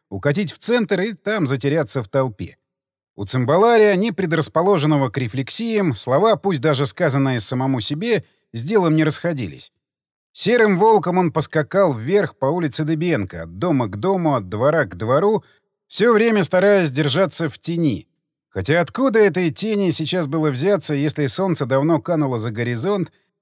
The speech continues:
а его отраженным светом сиял сразу весь небесный купол. Преодолев таким манером не меньше километра и уже приближаясь к проспекту Большевиков, тоже пустому, как после сигнала воздушной тревоги,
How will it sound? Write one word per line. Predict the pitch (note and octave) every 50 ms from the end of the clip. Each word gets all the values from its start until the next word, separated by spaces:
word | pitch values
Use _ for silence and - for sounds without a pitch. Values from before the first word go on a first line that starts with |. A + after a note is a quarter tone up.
| _ _ -
а | - F2+
его | G#2+ D#3 A3 C4 B3
отраженным | A3 G#3+ G#3+ G#3 F3+ F3+ A3 A3+ G#3+ G3+ F3+ D#3+
светом | - - E3+ F#3+ A#3+ A#3+ A3 - G#3 G3 F3 D3+
сиял | - - - C3 E3+ G3+ F#3+ D3+
сразу | - - C3+ F3 G#3 G#3 E3+ E3+ F3+
весь | D#3+ A#2 B2 D#3+ F3+ - - -
небесный | B2 B2+ A#2 F2+ F2 A#2 A#2 - - A#2 A#2
купол. | A2 - - G2 D#2+ - - - - _ _ _ _ _ _ _ _ _ _ _
Преодолев | - G#2 G#2 A2 G#2+ C#3 F3+ A#3 B3+ A#3 - -
таким | F#3 E3+ - G#3 G#3+ G3+
манером | F3+ E3+ E3+ E3 F#3+ G#3+ G#3+ G3+ G3+ F#3+ F3
не | E3 D#3
меньше | D#3+ F#3 G3+ F#3 - - D#3
километра | B2+ - D3 D3 C#3+ D3 F#3+ G#3 G3+ D#3 - F3 F3 D#3 C#3 G#2 E2+
и | F2
уже | F#2 G2+ G2+ D#3+ F#3+ D3+
приближаясь | - D3+ D3+ C3+ C3+ C#3+ D3 B2 B2+ F3+ G3+ G3+ F#3+ F3 D#3 - -
к | - -
проспекту | - C3 C3 A#2 - - F#3 F#3 - - C3
Большевиков, | A2 A2+ A#2 G#2+ - - B2+ C3 C3+ - - A3+ A3 - - _ _ _ _ _ _ _ _
тоже | - G#3 G3+ D3+ C#3
пустому, | A2 - C3+ A#2+ - - G3 G#3 G3 F#3 E3+ D3
как | - - D3 C#3 - - - - -
после | - D3+ C3+ - C#3+ A#2+
сигнала | - - C3+ B2+ D3+ E3 D3 C3
воздушной | A#2+ B2 B2 A2 C3+ D3 A2 - B2 A2
тревоги, | - C3+ D3+ F3+ G#3+ A3+ F#3+ G3+ G3 D#3+